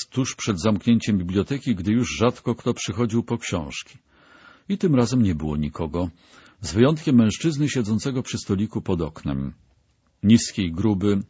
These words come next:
w okularach, o jasnoblond włosach gładko zaczesanych do tyłu, Wyglądał na człowieka, który wiele czasu spędza na czytaniu.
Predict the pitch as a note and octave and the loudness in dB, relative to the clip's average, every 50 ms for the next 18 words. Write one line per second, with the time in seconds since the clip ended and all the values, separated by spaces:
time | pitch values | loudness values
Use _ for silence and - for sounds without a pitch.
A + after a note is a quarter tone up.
0 | _ _ _ _ - F#2+ F2+ E2+ - - F#2 F2+ F2+ F2+ F2 F2 F2 E2+ - - | _ _ _ _ -10 -6 -6 -6 -6 -4 0 2 2 2 2 0 -2 -4 -8 -14
1 | - _ _ _ _ _ _ _ _ _ _ - E2+ E2 E2 E2+ G2+ A2 - - | -20 _ _ _ _ _ _ _ _ _ _ -4 -2 0 0 2 0 0 0 -2
2 | A2+ G2+ F2 D#2+ F2+ F2+ E2 D#2 D2+ D#2 F#2 G2 G2 - - F#2 E2 D2 D2+ E2+ | -4 -4 -4 -2 -2 -2 -2 -2 -4 -2 -2 -4 -2 -2 -4 -6 -6 -6 -6 -4
3 | E2 F2 - - - G2+ D#2+ E2+ D#2+ - - D#2+ - E2+ D2 D2 D2 D2 C#2+ D#2 | -4 -4 -4 -6 -8 -8 -6 -6 -8 -8 -8 -6 -6 -6 -6 -6 -6 -8 -8 -8
4 | D2+ - A#2+ G#2+ G2+ G2 F#2+ - - _ _ - - - - - - - - _ | -6 -2 -2 0 0 0 -4 -4 -8 _ _ -20 -20 -20 -20 -20 -20 -20 -20 _
5 | _ - E2+ G#2+ A2 C#3 D#3 D3+ C#3 C#3+ C3+ B2+ A#2 - - A2 G#2+ B2+ D#3 D#3 | _ -6 -4 0 2 4 4 6 6 6 6 4 4 2 2 0 0 0 0 0
6 | D#3+ C#3 - - C3 A2+ F#2+ G2+ D#3 F3 D#3 C3+ - C3+ C3+ - - A#2+ - - | -2 -4 -2 0 0 0 2 2 2 2 2 0 0 -2 -4 -2 -4 -6 -6 -2
7 | - B2+ B2+ A2 B2 A2+ A#2 A2+ - - A2+ - G2 E2 C#2 B1+ A#1 - | -2 0 2 2 2 2 2 0 -2 -4 -6 -4 -4 -4 -4 -4 -6 -10